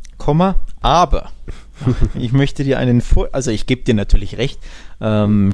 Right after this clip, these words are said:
Speaker 1: gibt nichts Schöneres als diese, ähm, Hin- und Rückspiele da in den, in den altehrwürdigen,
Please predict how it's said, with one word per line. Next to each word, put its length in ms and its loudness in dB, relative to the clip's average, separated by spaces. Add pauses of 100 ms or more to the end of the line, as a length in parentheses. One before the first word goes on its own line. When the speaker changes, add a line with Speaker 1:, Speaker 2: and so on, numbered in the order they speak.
Speaker 1:
gibt 180 0
nichts 200 -2
Schöneres 400 2
als 200 -6
diese, 520 -2
ähm, 560 -2 (720)
Hin- 180 4
und 100 2
Rückspiele 680 0
da 160 2
in 160 -2
den, 320 2
in 160 -6
den 160 -2
altehrwürdigen, 960 -2